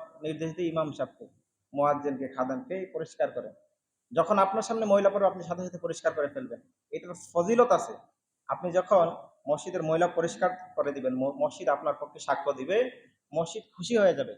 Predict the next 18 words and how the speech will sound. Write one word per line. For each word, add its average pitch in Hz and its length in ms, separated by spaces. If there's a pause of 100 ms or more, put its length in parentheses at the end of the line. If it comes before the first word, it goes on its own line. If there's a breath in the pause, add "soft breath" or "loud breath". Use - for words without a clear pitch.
(500)
হাদিস 202 220
শরীফ 214 220
আসতেছে, 202 480
যখন 185 460
কোনো 180 140
ময়লা 170 340
পড়ে 170 220
থাকে 143 200
মসজিদে, 135 440 (1040)
আপনার 180 380
চোখে 190 220
যখন 196 240
কোনো 175 180
ময়লা 156 280
পড়ে, 151 180
আপনার 165 200
কেমন 160 240
লাগে? 123 280